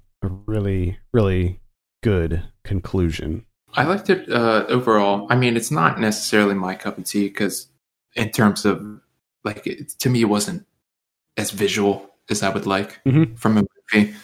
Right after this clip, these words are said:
Speaker 2: But performance-wise, uh, they were very, very enjoyable, especially Eli Goree. I, like, him as <laughs> Cassius Clay.
Speaker 1: Yeah, so good.
Speaker 2: I, I,
Speaker 1: So
Speaker 2: he was
Speaker 1: good.
Speaker 2: just,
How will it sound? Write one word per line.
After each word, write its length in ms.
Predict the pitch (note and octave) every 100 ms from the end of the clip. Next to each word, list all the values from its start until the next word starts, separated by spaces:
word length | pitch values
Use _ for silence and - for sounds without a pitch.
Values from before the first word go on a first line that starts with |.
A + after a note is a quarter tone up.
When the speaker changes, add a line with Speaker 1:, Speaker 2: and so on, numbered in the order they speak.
| - _ -
Speaker 2:
But 200 | D3 -
performance-wise, 960 | A2 - C#3 A#2 G#2+ G#2 F2+ F2 - - - _ _ _ _ _
uh, 360 | G#2 F#2 E2+ - - _ _ _ _ _ _ _ _ _ _
they 120 | G#2+
were 180 | G2 F#2 - -
very, 380 | G#2+ A2+ G#2 F#2
very 280 | G2 F2
enjoyable, 560 | F2 F2 F#2 F2 E2+ E2
especially 500 | A2+ - C#3 C3+ F#2 G2+
Eli 240 | F#2 F2
Goree. 380 | E2 F2 E2 E2+ _
I, 120 | A2 B2
like, 400 | G#2+ G2+ G#2 -
him 200 | C#3+ C3+
as 380 | G#2 - - _ _ _ _ _
<laughs> 180 | - -
Cassius 420 | - A#2 - G#2+
Clay. 260 | - G#2+ F#2
Speaker 1:
Yeah, 60 | F#2+
so 280 | - B2
good. 320 | G#2 G2+ F2+ - -
Speaker 2:
I, 400 | - - - A#2+ A#2
I, 240 | - - - - _
Speaker 1:
So 320 | - - D#3+ B2
Speaker 2:
he 100 | D3
was 160 | D3+
Speaker 1:
good. 200 | - C#3
Speaker 2:
just, 100 | B2+